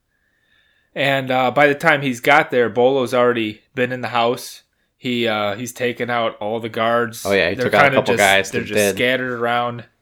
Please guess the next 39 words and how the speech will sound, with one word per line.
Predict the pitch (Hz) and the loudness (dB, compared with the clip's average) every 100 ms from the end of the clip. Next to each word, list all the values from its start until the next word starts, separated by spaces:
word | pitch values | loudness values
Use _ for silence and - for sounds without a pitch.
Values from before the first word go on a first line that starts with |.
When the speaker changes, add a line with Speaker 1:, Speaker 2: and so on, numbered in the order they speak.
| _ | _
Speaker 1:
You | 120 | -10
know, | 104 104 - _ _ - 104 _ _ | -8 -10 -16 _ _ -20 -20 _ _
it's | 139 139 | -16 -4
Bolo. | 190 117 90 95 | -2 -2 -2 -4
It | 120 143 | -4 -4
wasn't, | 139 135 170 | -4 -6 -12
you | 139 | -12
know, | 101 95 139 | -10 -10 -10
any | 143 | -12
contest. | 127 127 113 92 87 - _ _ - - - _ _ | -6 -6 -6 -10 -14 -18 _ _ -20 -20 -20 _ _
Uh, | - 117 110 104 101 104 - | -6 -2 0 -2 -4 -8 -10
Mai | 113 107 | -6 -4
Ling, | 120 254 190 131 | 0 0 0 -6
she's | - 127 | -8 -6
upstairs. | 113 - 185 202 185 | -6 -4 -2 0 -2
She | - 120 | -4 -8
hears | 127 117 | -6 -6
a | 113 | -6
little | 104 | -6
commotion, | - 113 165 233 - 113 | -8 -2 -2 -2 -6 -12
so | - | -10
she | 107 160 | -10 -10
starts | 208 - 117 104 | -10 -4 -2 -4
creeping | - 139 131 117 | -8 -8 -8 -8
down | 113 110 | -8 -8
the | 104 | -10
stairs | - 156 196 160 127 113 | -8 -2 0 0 -2 -4
and | 101 95 - | -8 -10 -14
trying | - 120 | -8 -8
to | 104 | -6
find | - 113 104 | -6 -6 -6
out | 104 - | -6 -6
what's | 101 - | -10 -10
going | 107 98 | -10 -6
on. | 127 143 101 98 _ _ _ _ _ _ _ | -4 -4 -6 -12 _ _ _ _ _ _ _
And | 113 107 104 101 98 101 - - | -8 -6 -6 -6 -8 -10 -18 -18
she | - | -18
finds | 101 101 101 | -10 -8 -8
Bolo. | 95 107 110 87 90 | -6 -4 -4 -8 -12